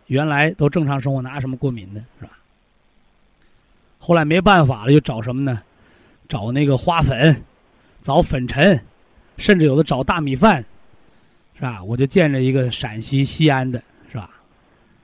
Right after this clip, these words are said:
有查出了一百四十七种过敏源。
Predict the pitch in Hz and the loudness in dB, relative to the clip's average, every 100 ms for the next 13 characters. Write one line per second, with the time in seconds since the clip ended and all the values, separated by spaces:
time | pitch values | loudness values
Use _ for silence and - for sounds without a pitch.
0 | _ _ _ _ - 123 - - 160 165 | _ _ _ _ -2 -2 -2 -4 2 2
1 | 160 - 240 180 - 107 - - 170 160 | 2 2 4 4 0 -8 -6 2 4 4
2 | - 202 180 139 127 143 107 104 110 | 4 4 4 4 -2 -2 -4 -12 -14